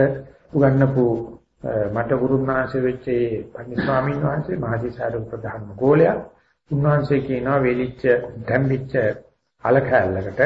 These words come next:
ගෑරුප්පෙන් අනිනකොට ඒ ගෑරප්පුව හොඳට දැවටුනොත් ඒ ගෑරප්පුව කාගෙන බහිනවා. ඒ අල කෑල්ල කාගෙන බහිනවා. ඉතින් මේක තමයි සතිය අරමුණට ලං වෙනකොට ඇති.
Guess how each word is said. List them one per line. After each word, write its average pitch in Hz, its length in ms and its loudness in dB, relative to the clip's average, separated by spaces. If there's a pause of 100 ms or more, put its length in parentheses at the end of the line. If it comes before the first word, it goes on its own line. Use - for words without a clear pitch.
(520)
ගෑරුප්පෙන් 131 580 2
අනිනකොට 131 500 -2 (800)
ඒ 131 240 2
ගෑරප්පුව 127 580 2
හොඳට 127 320 -4
දැවටුනොත් 135 600 0 (560)
ඒ 165 180 -2
ගෑරප්පුව 147 580 2
කාගෙන 131 840 0
බහිනවා. 127 380 -4
ඒ 107 120 -6
අල 110 160 -4
කෑල්ල 113 340 -8
කාගෙන 123 500 -6
බහිනවා. 139 360 -2 (1000)
ඉතින් 156 220 -4
මේක 139 340 0
තමයි 135 480 2 (280)
සතිය 123 480 -2
අරමුණට 123 520 -2
ලං 127 260 -2
වෙනකොට 117 360 -8
ඇති. 123 300 -2